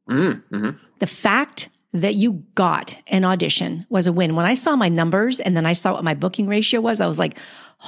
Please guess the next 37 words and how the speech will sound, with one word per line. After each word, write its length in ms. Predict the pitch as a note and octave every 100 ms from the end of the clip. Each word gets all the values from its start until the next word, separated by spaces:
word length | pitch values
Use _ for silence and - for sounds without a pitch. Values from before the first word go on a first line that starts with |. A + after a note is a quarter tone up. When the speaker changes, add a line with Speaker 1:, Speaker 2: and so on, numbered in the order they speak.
| - D#3+
Speaker 2:
"Oh, 420 | F#3+ F#3+ E3 C#3+
you 200 | D#3+ C3
suck. 840 | - - - C#4+ G#3+ G#3 - - - - - F4+ B3+
What 180 | G3+ C#4
did 160 | C#4 G#3+
you 80 |
do 160 | F#3+ G3
wrong? 460 | F3 B3+ E4 A#3+ F3+
Go 120 | C4
back 200 | D4+ E4
and 80 | C#4+
look 120 | C4
at 80 | B3
all 120 | B3+
those. 180 | C4+ B3
Oh, 40 | A#3+
no, 160 | B3
don't 380 | A#3+ A3+ F4+ D4+
do 220 | F4+ G4
it. 160 | C#4+ A#3+
What 140 | D#4+
did, 120 | A#4 -
oh," 300 | F4 E4+ F#3+
you 120 | G#3+
know, 140 | G#3+ A3+
I 100 | A3+
just 200 | A#3 B3
went 140 | A3+
down 160 | A3+ A3
that 120 | -
spiral. 340 | - A#3 C4+ A3+
Then 120 | G3+
I 60 |
stopped 340 | G3+ - C4+ C4
and 100 | G#3
I 60 | G3+
said, 320 | - G#3